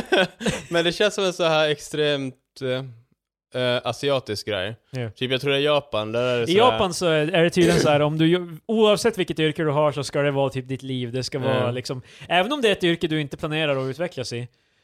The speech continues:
Speaker 1: Ja.
Speaker 2: liksom, så ska du ändå lägga, alltså, du ska ge hundratio procent oavsett,
Speaker 1: Ja.
Speaker 2: liksom.
Speaker 1: Alltså, det är ju bra att de känner sig stolthet, men det,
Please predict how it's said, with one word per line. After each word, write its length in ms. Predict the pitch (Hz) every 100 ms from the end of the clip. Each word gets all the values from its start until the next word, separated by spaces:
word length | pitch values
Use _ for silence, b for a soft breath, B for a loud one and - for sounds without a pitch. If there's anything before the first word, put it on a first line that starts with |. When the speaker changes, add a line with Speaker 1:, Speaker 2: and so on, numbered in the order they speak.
| _
Speaker 1:
Ja. 60 | 123
Speaker 2:
liksom, 280 | 120 151 143
så 120 | 160
ska 160 | - 151
du 140 | 151
ändå 220 | 151 156
lägga, 540 | 151 143 143 139 127 127 135 -
alltså, 260 | 151 - 139
du 100 | 139
ska 140 | 165
ge 100 | 160
hundratio 540 | 156 156 147 165 147
procent 460 | 139 135 143 127 110
oavsett, 380 | 127 127 120 120
Speaker 1:
Ja. 20 | 123
Speaker 2:
liksom. 320 | 123 123 120
Speaker 1:
Alltså, 240 | 135 -
det 180 | 151 147
är 140 | 160 160
ju 100 | 165 - _ _ _
bra 360 | 139 160 170 165
att 100 | 160
de 180 | 147 139
känner 180 | 147 135
sig 160 | 135
stolthet, 360 | 123 143 135 113
men 160 | 127 131
det, 180 | 135